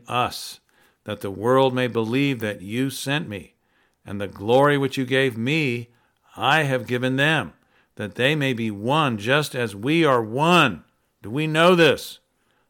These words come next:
I in them and you in me,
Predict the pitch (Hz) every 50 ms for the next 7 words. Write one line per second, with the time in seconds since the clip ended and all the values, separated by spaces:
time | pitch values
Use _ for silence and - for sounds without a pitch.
0 | _ _ - 107 123 139 151 160 160 147 151 156 156 139 123 139 143 147 156 165
1 | 170 170 151 - _ _ _ _ - 117 117 113 101 101 110 131 151 165 170 170
2 | 175 175 160 160 160 156 151 147 151 160 175 180 156 110 82 - _